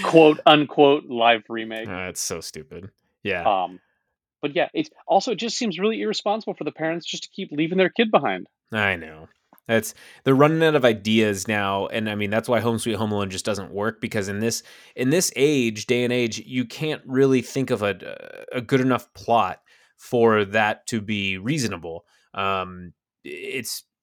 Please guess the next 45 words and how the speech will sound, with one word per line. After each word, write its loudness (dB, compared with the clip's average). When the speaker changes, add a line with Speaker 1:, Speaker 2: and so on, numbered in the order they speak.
Speaker 2:
it, -14
it, -6
it's -10
stupid. -4
I -2
mean, 0
there 4
are 2
so -2
many 0
moments 0
in -6
Home -4
Sweet -6
Home -2
Alone -2
where 0
they -4
say, -2
"Oh, -4
we -4
gotta -2
get -4
the 0
little -2
fat -2
boy," -2
and -6
they're -6
talking -2
about 0
a -8
doll, 0
and -2
the -2
kid -4
thinks -2
it's -8
them. 0
And -2
during 2
the 2
whole 4
ordeal, 2
they, 0